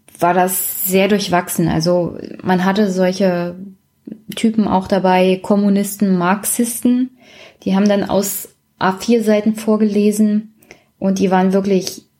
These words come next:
auch sehr, sehr schw-, schlecht zu verstehen. Also die haben vorne an dem Rednerpult gestanden, es gab ein Mikro,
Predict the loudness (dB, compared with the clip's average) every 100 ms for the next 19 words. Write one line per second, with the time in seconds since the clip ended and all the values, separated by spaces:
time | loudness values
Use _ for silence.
0 | _ -4 -4 -4 0 2 2 2 0 -2
1 | -6 -6 -4 -2 -2 -2 -6 -8 -8 -4
2 | -4 -2 -4 -4 -2 0 0 -2 -6 -8
3 | -2 2 2 2 2 4 4 2 2 -2
4 | -2 -2 2 2 2 2 -2 0 2 2
5 | 2 2 2 2